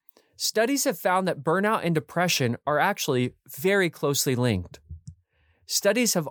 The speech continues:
also found that burnout actually changes the structure of the brain. For example, the frontal cortex, a brain area essential to cognitive functioning, begins to thin as part of the normal aging process.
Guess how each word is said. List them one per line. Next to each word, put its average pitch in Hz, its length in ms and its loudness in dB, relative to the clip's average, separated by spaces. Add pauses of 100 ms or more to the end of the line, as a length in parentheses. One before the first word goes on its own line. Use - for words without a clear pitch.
also 220 400 2
found 143 380 0
that 147 200 -2
burnout 202 540 2
actually 175 540 0
changes 180 600 0
the 147 100 0
structure - 560 0
of 127 160 -2
the 127 60 2
brain. 110 480 0 (600)
For 156 160 2
example, 143 640 0 (540)
the 165 80 4
frontal 208 460 0
cortex, 127 720 0 (160)
a 147 100 2
brain 160 380 0
area 143 320 0
essential 165 480 0
to - 120 -4
cognitive 170 680 -2
functioning, 117 640 0 (580)
begins 180 460 0
to 151 120 0
thin 160 500 0
as 139 240 -2
part 165 260 0
of 147 80 0
the 139 80 0
normal 151 480 0
aging 135 360 0
process. 131 680 -2